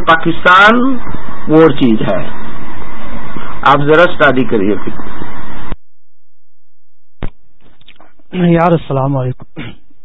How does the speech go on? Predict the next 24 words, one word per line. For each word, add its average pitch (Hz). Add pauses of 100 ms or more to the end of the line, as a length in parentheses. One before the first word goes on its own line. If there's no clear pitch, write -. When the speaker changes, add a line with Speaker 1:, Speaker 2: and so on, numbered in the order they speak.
(1300)
Speaker 2:
حکیم 202
صاحب، 170 (1000)
مسئلہ 147
یہ 165
ہے 175
کہ 170
اب 160
آپ 156
معجون 147
بنانے 151
میں 175
اتنے 160
ماہر 147
ہو 147
گئے 156
کہ 160
آپ 131
کو 165
یہی 156
نہیں 170
پتا 151
کہ 151
پاکستان 151
کا 180